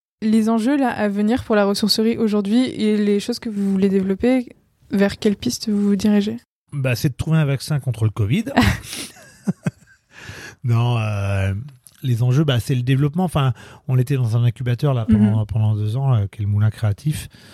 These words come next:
Speaker 2: euh, qui est le tiers-lieu aussi dans lequel on vit aujourd'hui.
Speaker 1: Mhm.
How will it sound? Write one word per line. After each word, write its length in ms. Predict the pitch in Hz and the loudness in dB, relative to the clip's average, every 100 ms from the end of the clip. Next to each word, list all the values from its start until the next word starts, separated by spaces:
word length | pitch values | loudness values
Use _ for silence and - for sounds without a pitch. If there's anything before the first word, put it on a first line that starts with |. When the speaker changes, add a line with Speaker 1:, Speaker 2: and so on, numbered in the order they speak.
| - - _ - | -20 -20 _ -6
Speaker 2:
euh, 380 | 117 101 95 95 - | -2 0 0 -2 0
qui 80 | 104 | 0
est 40 | |
le 140 | 95 | 0
tiers-lieu 480 | 90 - 101 107 113 | -2 -2 0 2 2
aussi 320 | 104 - - | 0 -2 -2
dans 120 | 107 98 | 2 2
lequel 260 | - 104 | 0 -2
on 140 | 101 95 | -2 -6
vit 240 | 98 110 | -2 2
aujourd'hui. 400 | 101 98 208 | 2 4 4
Speaker 1:
Mhm. 60 | - | 4